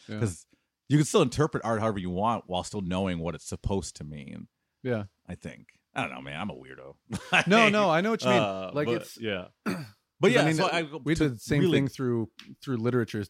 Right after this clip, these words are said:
Speaker 1: 'cause I was an English major in college. So you'd read something and then they'd be like, "Now look at it from a feminist perspective. Now look at it from a neo-colonialist perspective. Now let's look at it through the author's perspective."
Speaker 2: Yeah.
Speaker 1: And it's just like, "Oh shit, none, none of these three things line up." <laughs> It's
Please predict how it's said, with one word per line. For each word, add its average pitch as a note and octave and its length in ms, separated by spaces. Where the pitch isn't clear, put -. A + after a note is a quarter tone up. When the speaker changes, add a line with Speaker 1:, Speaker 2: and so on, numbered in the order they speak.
Speaker 1:
'cause G#2+ 120
I G#2+ 60
was G2+ 120
an G2 100
English G#2+ 300
major G#2 200
in G#2 80
college. A2 360
So A#2+ 200
you'd A2 200
read A#2+ 220
something A#2+ 380
and G#2 80
then G#2 100
they'd G#2 160
be G#2+ 120
like, G2 280
"Now G#2 100
look A2 160
at A#2+ 60
it A2+ 80
from A#2+ 140
a A2 40
feminist C#3 400
perspective. C3+ 480
Now G#2+ 140
look A2 160
at A#2 60
it A2+ 100
from G#2+ 140
a G2 260
neo-colonialist A#2+ 800
perspective. B2 440
Now A2+ 180
let's A#2+ 380
look A#2 180
at A#2 60
it - 140
through A2+ 160
the G2 140
author's A#2 420
perspective." B2 540
Speaker 2:
Yeah. A#2 220
Speaker 1:
And A#2 100
it's G#2+ 80
just - 160
like, A2 160
"Oh B2 140
shit, - 320
none, B2+ 400
none B2+ 220
of C3+ 60
these C3+ 180
three B2+ 160
things B2+ 320
line A#2+ 180
up." C#3+ 140
<laughs> - 140
It's - 140